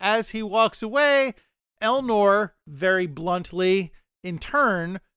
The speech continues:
turns to Doctor Jurati, and, uh, he just remarks that it's clear something is bothering her. And she gets, like,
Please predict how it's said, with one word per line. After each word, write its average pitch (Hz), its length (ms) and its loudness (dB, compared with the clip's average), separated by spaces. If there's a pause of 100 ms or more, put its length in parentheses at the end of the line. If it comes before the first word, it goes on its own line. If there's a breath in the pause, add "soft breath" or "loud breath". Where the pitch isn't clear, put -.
turns 220 360 0
to 196 100 -8
Doctor 190 400 2
Jurati, 170 600 2 (280 soft breath)
and, 196 500 -2
uh, 214 180 4
he 208 280 -4 (140)
just - 280 -2
remarks 208 680 2
that 208 180 2
it's - 140 -6
clear 240 300 0
something 214 480 -2
is 180 100 -2
bothering 151 500 2
her. 85 240 -14 (480)
And 190 400 2
she 254 680 -2
gets, 190 440 0
like, 185 460 2